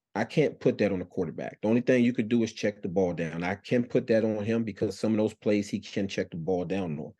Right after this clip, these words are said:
But at the end of the day, this is the offense as a whole. We came into it, and I said on the show last time, we will not be successful doing the same stuff that we've always been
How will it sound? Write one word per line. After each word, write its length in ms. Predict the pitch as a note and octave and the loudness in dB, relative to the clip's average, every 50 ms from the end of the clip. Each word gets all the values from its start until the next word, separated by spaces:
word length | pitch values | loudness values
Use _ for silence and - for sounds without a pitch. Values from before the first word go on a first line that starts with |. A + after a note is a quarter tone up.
| _ _ _ _ _ _ _ | _ _ _ _ _ _ _
But 120 | - B2+ A2+ | 2 4 4
at 100 | A2+ G#2+ | 4 4
the 140 | B2 A#2+ B2+ | 4 4 4
end 180 | B2 C3 C3+ | 4 4 4
of 80 | C3 G#2 | 4 4
the 60 | G2+ | 2
day, 260 | F2 F2 A#2 B2+ A2+ | 2 4 4 4 4
this 240 | G2 G2 G2 A#2 - | 2 -2 -4 -4 -4
is 120 | - C#3+ | -4 -2
the 140 | - A2 F2+ D#2+ - - | 0 -2 -2 -2 0 4
offense 540 | - A2 A#2 A#2 - - A2 G#2 G2 - - | 6 6 6 6 4 -2 -2 -2 -2 -2 -2
as 120 | G#2 F#2 | -2 -2
a 60 | F#2+ | -2
whole. 340 | F#2 F#2+ A2+ G#2+ F#2+ E2 D#2 - _ _ _ _ _ - | -2 0 2 2 2 2 -2 -8 _ _ _ _ _ 2
We 140 | B2 B2 C3 | 2 2 2
came 300 | C3 - D#3 D3 D3 C#3 | 4 4 6 6 6 4
into 380 | C3+ C3+ - - - D3+ C#3+ | 2 0 -2 2 4 6 6
it, 100 | C#3 C3 - | 6 4 2
and 140 | A#2 A2 A2 | 0 -2 -2
I 120 | G#2 G#2+ | -2 -4
said 320 | G#2+ - - C3+ C3+ C3+ | -8 -2 2 4 4 4
on 120 | C3+ C3 B2 | 4 2 0
the 80 | A#2+ | -2
show 220 | A#2+ - - C3+ B2+ | -4 -2 0 2 2
last 420 | B2 B2 B2 C3 C#3 C3+ - - | 2 2 2 2 0 0 -4 -8
time, 280 | - G#2 F2 D2 - - _ _ _ _ _ _ _ _ _ - - | -10 -10 -10 -10 -12 -18 _ _ _ _ _ _ _ _ _ -20 -18
we 300 | - - G#2 A#2+ D#3 G3+ | -8 0 6 6 8 8
will 160 | F#3 F3+ F3 E3 | 8 8 8 8
not 320 | D3+ D3+ D#3+ - - B2+ | 6 4 4 2 2 4
be 100 | C#3 D3 | 4 4
successful 880 | D3 - - B2+ A#2+ - - - C3+ C3+ C3 - - G#2 G#2 G2 G2 - - G2+ F#2+ - _ _ - | 4 2 -4 -8 -8 -4 2 4 4 4 4 0 -6 -4 -4 -4 -6 -10 -12 -18 -18 -18 _ _ 2
doing 300 | B2 B2 C3+ C#3 C3+ B2 | 4 6 6 6 6 4
the 60 | G2 | 0
same 560 | G2 - - - - - - C3+ C#3 C#3+ C#3 B2+ | -2 -6 -10 -16 -8 0 2 2 4 4 2 0
stuff 460 | - - - - C#3+ C3+ A#2+ - - | -4 -8 -4 2 2 2 2 0 -2
that 140 | - A2+ G#2 | -2 0 0
we've 240 | G2+ A2+ A2+ A2 - - | 2 2 0 0 0 2
always 440 | A#2 A2+ A#2 A2+ G#2 G#2+ A2 A2+ A2 | 4 4 4 4 4 2 0 0 0
been 240 | - A2 G#2+ G#2+ | -2 -4 -4 -4